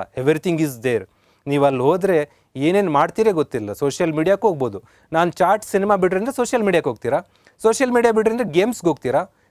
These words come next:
ಸೆಲ್ ಫೋನನ್ನು ಕೂಡ ರಿಸ್ಟ್ರಿಕ್ಟೆಡ್ ಯೂಸ್. ಸೆಲ್ ಫೋನಲ್ಲಿ it's a atomic bo-, ಪವರ್ ಇದ್ದಂಗೆ ಅದು. ಅದನ್ನ ಬಾಂಬ್ ಆಗು ಬಳಸ್ಬೋದು, ನಾಶ ಆಗೋದಕ್ಕೆ, ಪವರ್ ಆಗು ಬಳಸ್ಬೋದು, ಬೆಳಗೋದಕ್ಕೆ.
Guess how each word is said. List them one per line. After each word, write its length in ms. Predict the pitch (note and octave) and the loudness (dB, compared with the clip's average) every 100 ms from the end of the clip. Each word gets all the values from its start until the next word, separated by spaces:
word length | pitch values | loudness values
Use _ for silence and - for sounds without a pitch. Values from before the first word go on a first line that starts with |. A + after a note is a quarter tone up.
| _ - | _ -4
ಸೆಲ್ 220 | D3 D#3+ | -2 -2
ಫೋನನ್ನು 520 | - F#3+ F3 E3+ D#3 | -4 -4 -4 -4 -6
ಕೂಡ 240 | - B2+ B2 E3 _ _ _ - | -8 -6 -4 -4 _ _ _ -6
ರಿಸ್ಟ್ರಿಕ್ಟೆಡ್ 840 | D3 D3 - - B3 - A#3 F#3 | -4 -4 -6 -4 -4 0 0 0
ಯೂಸ್. 320 | C3+ B2 - - - | -2 -6 -8 -14 -4
ಸೆಲ್ 180 | C#3 C#3 | -4 0
ಫೋನಲ್ಲಿ 440 | G#3 G#3 G3+ A3+ B3 _ _ _ | 0 2 2 0 -4 _ _ _
it's 200 | D3+ D#3+ A#3 | -6 0 0
a 120 | E3+ - - C3+ | 0 -6 -2 -2
atomic 400 | D#3+ A#3 A#3+ A#3 | 0 -2 -2 -4
bo-, 220 | D3+ D3+ - - | 0 0 0 0
ಪವರ್ 280 | E3+ F#3 E3+ | 2 2 0
ಇದ್ದಂಗೆ 300 | C3+ A#2+ G#2 | -2 -4 -6
ಅದು. 160 | F#2 _ _ - | -12 _ _ -6
ಅದನ್ನ 240 | C#3+ E3 D#3+ | -2 0 0
ಬಾಂಬ್ 500 | A#2 C3 D#3 G3 G#3+ | 2 2 2 2 2
ಆಗು 200 | G3+ G#3 | 4 2
ಬಳಸ್ಬೋದು, 600 | G3 G3 G3 G#3 A#3 - _ C3+ | 2 2 0 0 -4 -8 _ -4
ನಾಶ 320 | C3 D#3 G3+ | 0 0 2
ಆಗೋದಕ್ಕೆ, 640 | F#3 F#3+ F3+ - A3 A#3+ _ _ _ - | 2 2 -2 -2 -2 -4 _ _ _ 0
ಪವರ್ 300 | E3+ G3 G#3+ | 2 2 2
ಆಗು 180 | G3+ G3 | 0 0
ಬಳಸ್ಬೋದು, 440 | F#3 F3 F3+ G3 | 0 0 -2 -2
ಬೆಳಗೋದಕ್ಕೆ. 680 | D3 C3 C#3+ C3+ G#2+ - | 0 0 0 -2 -4 -8